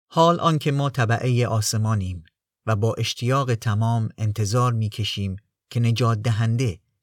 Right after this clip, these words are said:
یعنی خداوندمان عیسی مسیح، از آنجا ظهور کند. او با نیرویی که وی را قادر می‌سازد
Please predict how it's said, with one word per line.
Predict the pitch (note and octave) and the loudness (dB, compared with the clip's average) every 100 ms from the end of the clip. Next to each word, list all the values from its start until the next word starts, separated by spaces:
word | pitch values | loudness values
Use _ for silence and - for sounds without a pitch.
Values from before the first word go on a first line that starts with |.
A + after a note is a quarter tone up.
| - | -4
یعنی | G#2+ A#2+ | 0 0
خداوندمان | A#2 A2+ A2 G#2+ C3+ C#3+ A#2+ G#2 | 0 0 0 0 0 0 0 0
عیسی | G2 G2+ - B2 A#2 G#2 | -2 -4 -4 -2 -2 -2
مسیح، | F#2 F2+ - G2+ G2+ _ _ _ | -2 -4 -4 -6 -8 _ _ _
از | - G2 | -6 -2
آنجا | G2 F#2+ G#2+ G2+ G2 | -2 -2 -2 -2 -4
ظهور | G2+ G2 A2+ G#2+ | -4 -2 -2 -4
کند. | - D#2+ D#2+ - _ _ _ _ _ _ - | -6 -10 -12 -18 _ _ _ _ _ _ -2
او | D3 C#3+ | 0 2
با | C3 C3 | 2 2
نیرویی | B2+ B2+ C3 D3 B2 | 2 2 0 0 -2
که | C#3 | 0
وی | A2+ C#3+ C#3 | 2 2 2
را | C3 | 2
قادر | B2 A#2 A2+ C3+ | 0 0 2 2
می‌سازد | C#3 G#2+ - G#2 G2 A2+ G#2+ | 0 0 0 -2 0 0 -2